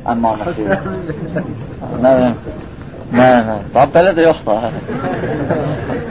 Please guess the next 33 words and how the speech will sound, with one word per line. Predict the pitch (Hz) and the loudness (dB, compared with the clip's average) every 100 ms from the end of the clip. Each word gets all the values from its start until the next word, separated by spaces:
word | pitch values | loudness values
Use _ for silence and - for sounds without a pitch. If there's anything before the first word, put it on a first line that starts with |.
| - - - - | -8 -8 -10 -10
Hə, | - 170 | 2 8
ola | 190 220 226 | 8 8 6
bilər, | 196 202 160 | 6 6 6
yəni, | 120 120 | 4 4
nəsə | 139 147 | 2 4
ola | 143 139 | 4 4
bilər. | 127 135 117 | 6 6 6
Məsələn, | 117 131 | 2 0
xəlifələrin | 135 143 135 135 139 143 | 2 2 4 4 4 2
qılıncları | 139 127 113 120 123 | 2 0 6 4 6
qoyulub, | 113 104 98 82 82 | 2 -2 -4 -6 -2
Ömər | 117 120 117 | 2 2 2
ibn | 107 | -6
Xattabın, | 123 117 107 117 113 - - - - - | -6 -2 0 0 -2 -10 -16 -16 -16 -10
məsələn, | 101 110 104 - - - - | -4 0 0 -2 -14 -16 -6
zirehli | 123 110 107 | 0 2 0
paltarı | 113 113 110 104 | 2 2 6 4
zat. | 101 101 - | 6 2 4
Bəlkə | 185 175 139 | 4 4 2
ola | 135 | 2
bilər | 120 117 92 | 4 2 2
bu. | 80 - - - - - - - - - - - - | -6 -14 -16 -16 -14 -16 -16 -16 -14 -14 -14 -14 -12
Hə, | 95 95 | -4 -4
biz | 90 120 131 | -4 -8 -2
inkar | 123 147 143 | 4 6 6
etmirik, | 131 127 139 | 4 -2 0
təsdiq | 143 - 131 | -2 0 0
etmirik | 110 110 107 | 0 -2 -2
yüz | 113 - | -4 4
faiz. | 107 127 - - - - - | 4 4 0 -16 -18 -18 -4
İnkar | 131 120 139 | -2 4 4
etmirik, | 117 - 101 | 4 0 0
amma | 135 131 | 4 2